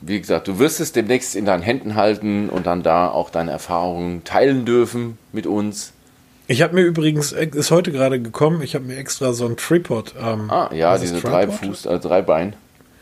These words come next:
Speaker 2: Hm, genau, hab ich mir heute, ähm, ähm, bestellt, oder, nee, ist heute angekommen, hab ich schon den ganzen Tag mit dem Sony rumgespielt. Da sind auch geile Effekte möglich.
Speaker 1: <laughs>
Speaker 2: Ich stand damit im Wald.
Speaker 1: Ja, hast ja vorhin ein Bild geschickt, hab ich gedacht, ja, okay.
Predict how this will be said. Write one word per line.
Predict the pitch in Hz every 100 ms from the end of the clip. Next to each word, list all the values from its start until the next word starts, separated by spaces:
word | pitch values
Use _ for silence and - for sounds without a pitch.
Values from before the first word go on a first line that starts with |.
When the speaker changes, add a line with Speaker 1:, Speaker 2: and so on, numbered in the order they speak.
| - - - - _ _ _
Speaker 2:
Hm, | 175 226
genau, | 208 151 107
hab | 143
ich | 151 -
mir | 131
heute, | 139 143 131 127 123
ähm, | 120 123
ähm, | 123 117
bestellt, | 117 165 190 208
oder, | 123 113 117
nee, | 127
ist | 123 156
heute | 139 135
angekommen, | 170 185 - 165 160 -
hab | 139
ich | 139
schon | - 139 127
den |
ganzen | 131 135 143
Tag | 139 135
mit | 135 123
dem | 123 120
Sony | - 131 127
rumgespielt. | 147 165 165 151 147 143 - - - - - -
Da | - - 123 127
sind | 117
auch | 117 -
geile | - 127 147 127
Effekte | - 123 -
möglich. | 110 110 - 107 - 90
Speaker 1:
<laughs> | - - _ - - - - - - _ _ _ _ _
Speaker 2:
Ich | - 113
stand | 156 165
damit | 135 123
im | 110 107
Wald. | 123 123
Speaker 1:
Ja, | 107 127 143
hast | 120 -
ja | 123
vorhin | 120 117
ein | 135
Bild | 175
geschickt, | - 135
hab | 120
ich | 110
gedacht, | 110 101
ja, | 113
okay. | 139 - 107 127